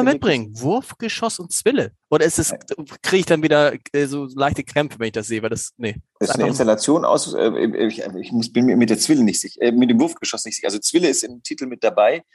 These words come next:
Speaker 1: Haben wir, äh, zei-, ist bei uns in der Ausstellung unten vertreten, können wir gerne, äh, uns, ähm,
Speaker 2: Ja.
Speaker 1: ist jetzt nicht gerade vorweihnachtlich, aber <laughs>
Speaker 2: <laughs> Dafür ist das hier. Sag mal, und wenn wir auf dieses Bild zurückkommen, dann ist es natürlich die Einfahrt oder die Fahrt der Schiffe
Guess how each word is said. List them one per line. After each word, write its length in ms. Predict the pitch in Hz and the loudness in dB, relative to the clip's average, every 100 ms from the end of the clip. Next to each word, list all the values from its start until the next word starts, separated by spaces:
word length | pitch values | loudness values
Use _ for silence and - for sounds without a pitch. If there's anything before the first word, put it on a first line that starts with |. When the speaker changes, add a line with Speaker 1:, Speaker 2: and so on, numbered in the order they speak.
| - _ | -20 _
Speaker 1:
Haben 140 | 127 147 | 0 0
wir, 100 | - | 0
äh, 200 | 98 110 | -2 0
zei-, 260 | 123 73 | 2 2
ist 180 | 113 - | -2 -2
bei 80 | - | -2
uns 200 | 127 165 | -2 -4
in 60 | |
der 180 | 127 - | -4 -2
Ausstellung 360 | 127 - 139 - | -4 -6 -10 -10
unten 340 | 151 147 127 | -12 -10 -10
vertreten, 440 | 123 - 135 - 190 | -8 -4 -4 -4 -2
können 200 | 123 98 | 0 0
wir 80 | |
gerne, 680 | 85 80 101 147 - 123 123 | 2 2 2 0 -4 -6 -8
äh, 160 | - - | -12 -8
uns, 320 | 113 - 185 | -6 -4 -2
ähm, 260 | 302 294 302 | -2 -2 -4
Speaker 2:
Ja. 280 | 320 349 359 | -2 0 2
Speaker 1:
ist 160 | 120 131 | 2 2
jetzt 180 | 339 185 | 2 2
nicht 140 | 180 | 2
gerade 180 | 160 139 - _ _ _ | 2 0 -4 _ _ _
vorweihnachtlich, 580 | 175 180 196 196 214 180 | -2 2 2 0 -8 -6
aber 180 | 131 - | -4 -2
<laughs> 800 | 147 - - - - - - - | -4 -4 -2 -2 -6 -10 -8 -4
Speaker 2:
<laughs> 600 | 160 - - - - 180 | -4 -4 -8 -12 -2 0
Dafür 200 | - 180 | 2 2
ist 160 | 165 - | 2 4
das 180 | 190 - | 2 2
hier. 120 | 135 - - | 0 -4 -10
Sag 100 | 226 | 0
mal, 60 | 220 | 0
und 120 | 185 | 2
wenn 100 | 220 | 2
wir 100 | 220 | 2
auf 60 | - | 0
dieses 220 | 233 202 | -4 -6
Bild 260 | - 247 - | -4 -6 -4
zurückkommen, 540 | - 170 240 262 285 - - | -2 -2 -2 -2 -4 -6 -10
dann 120 | - 151 | -2 0
ist 180 | 196 | 0
es 80 | 240 | 0
natürlich 400 | 220 214 202 - - _ - | 0 -2 -6 -8 -14 _ -6
die 220 | 139 - | -4 0
Einfahrt 500 | 147 226 - 202 170 | 2 0 2 0 2
oder 100 | 147 | 0
die 120 | 143 | -2
Fahrt 260 | - 165 185 | 0 0 2
der 100 | 156 | -2
Schiffe 340 | - 208 202 | -2 -2 -4